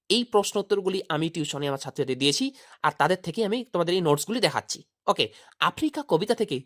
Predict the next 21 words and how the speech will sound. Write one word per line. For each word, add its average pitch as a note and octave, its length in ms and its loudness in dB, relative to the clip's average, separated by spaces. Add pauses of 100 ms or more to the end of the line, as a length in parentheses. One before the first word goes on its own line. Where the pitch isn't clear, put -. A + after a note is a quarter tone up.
যে F#3 140 -2
গুরুত্বপূর্ণ C4+ 520 -2
এসিকিউ A3 380 2
প্রশ্ন G3 300 -2
উত্তরগুলি E3 360 -4
পড়তে C3 300 -2
হবে। E3 260 -2 (300)
প্রথম C4+ 280 4
প্রশ্ন, G3+ 340 2
লাইন F3 160 2
তুলে D3 140 -2
কোশ্চেন C#3+ 300 -2
তোমরা F3 140 -2
দেখতে C3+ 240 -2
পাচ্ছ, C3+ 240 -2 (640)
নতুন C4 520 6 (100)
সৃষ্টিকে - 720 0 (260)
বারবার G3+ 880 4
করছিলেন। C#3 760 -4 (1080)
নতুন D4 300 2
সৃষ্টিকে D#4 600 2